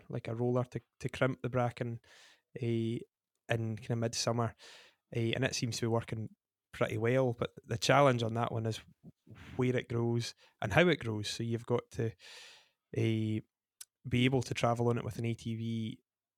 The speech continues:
which obviously depends on how steep it is and how ma-, how many hidden objects are within it. There's quite often you hear of people who are, eh,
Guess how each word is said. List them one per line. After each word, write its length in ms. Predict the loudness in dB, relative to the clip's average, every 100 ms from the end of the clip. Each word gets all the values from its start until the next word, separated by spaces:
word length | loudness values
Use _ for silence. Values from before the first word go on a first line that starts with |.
| _ _ _ _ _ _ _ _ -12 -8
which 220 | -4 0
obviously 340 | 0 0 -2
depends 420 | -4 -2 -2 -2
on 60 | -2
how 180 | -2 -2
steep 380 | -4 -4 -4 -2
it 60 | -2
is 180 | -2 -2
and 140 | -2
how 140 | 0 0
ma-, 120 | -2 -2
how 160 | -2 -2
many 360 | -2 -2 -4 -10 -20 -20 -20 _ _
hidden 420 | 0 0 0 -2 -2 0
objects 540 | 2 4 4 4 0
are 60 | 0
within 300 | 0 0 0
it. 100 | -2
There's 140 | -6
quite 220 | -2 0
often 360 | -2 -4 -6 -6
you 80 | -2
hear 200 | -2 -2
of 80 |
people 260 | -2 -4 -2
who 120 | -2
are, 120 | -4 -6 _ -20 -20 -20 _ _ -4
eh, 360 | -2 -2 -4